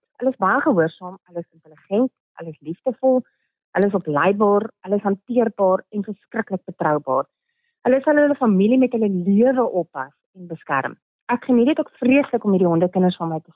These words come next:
skou. Die boerboel het gereeld skoue en keringdae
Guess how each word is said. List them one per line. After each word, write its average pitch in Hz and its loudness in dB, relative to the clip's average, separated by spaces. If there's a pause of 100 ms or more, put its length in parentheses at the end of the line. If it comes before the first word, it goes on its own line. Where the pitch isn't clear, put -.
skou. 139 -2 (760)
Die 240 0
boerboel 285 4
het - -2
gereeld 208 2
skoue 202 0
en 196 -2
keringdae 202 0